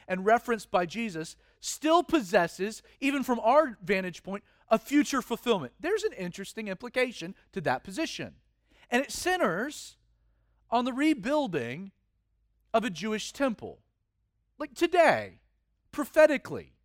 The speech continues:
in order for this future world leader, the Antichrist, to commit an, an abominable act that desolates the Jewish temple,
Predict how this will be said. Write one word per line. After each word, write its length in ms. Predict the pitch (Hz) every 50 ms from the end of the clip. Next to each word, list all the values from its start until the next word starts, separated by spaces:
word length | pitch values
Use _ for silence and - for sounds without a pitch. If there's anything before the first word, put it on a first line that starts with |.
| _ _ _ _ _ _ _ _ _ _ _ _ _ _ _ _ _ _ _ _ _ _ - - - -
in 140 | 277 254
order 420 | 269 - 294 302 339 349 370 370 359
for 600 | - - 285 285 285 269 254 240 220 208 208 - -
this 220 | 208 262 226 -
future 460 | - - 254 277 294 - - 311 285 262
world 320 | 247 247 247 240 240 190
leader, 240 | 185 202 202 196 208
the 220 | 202 214 202 214
Antichrist, 1000 | 233 262 - - 220 185 165 - - 143 120 117 120 139 175 - - - - _ _ _ _ _ _ _ _ _ _ _ _ _ _ _ _ _ _ _ _ _ _ _ _
to 100 | - 277
commit 260 | - - 247 269 294 285
an, 100 | 269 262
an 180 | 247 240 226
abominable 800 | 233 233 233 226 165 151 233 247 262 311 339 339 320 294 294 - -
act 320 | 202 202 202 208 - 165
that 260 | 240 - - 160 - -
desolates 880 | 269 277 294 294 - - 311 302 277 269 247 247 247 196 - - - -
the 100 | 165 214
Jewish 420 | 190 151 175 240 269 240 220 - -
temple, 560 | - 302 311 294 - 185 175 160 160 165